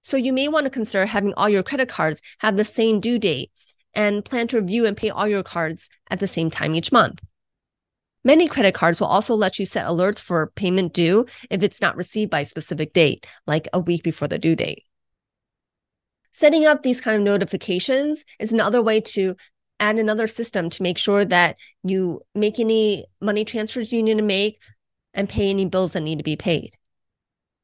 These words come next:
You can set up notifications on your calendar. I use Google Calendar and have a lot of notifications set up for various things there.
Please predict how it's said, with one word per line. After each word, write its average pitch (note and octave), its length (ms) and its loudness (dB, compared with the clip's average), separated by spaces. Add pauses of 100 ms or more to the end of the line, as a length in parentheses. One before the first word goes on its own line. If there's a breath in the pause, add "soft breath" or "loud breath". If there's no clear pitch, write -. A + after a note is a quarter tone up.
(720)
You G#3+ 120 0
can A#3+ 140 2
set A#3 160 0
up A3 60 0
notifications G#3+ 840 0
on F#3 100 -2
your E3+ 100 -2
calendar. G3+ 640 0 (760)
I B3+ 100 0
use B3+ 200 0
Google A#3 260 0
Calendar D3+ 600 -4
and F3 220 -2
have F#3 180 -2
a F#3 40 -2
lot F3 200 4
of F#3 60 0
notifications E3 960 -2
set E3+ 160 2
up D#3 120 0
for D#3+ 120 -4
various D3+ 400 0
things D#3+ 240 -6
there. F3 320 0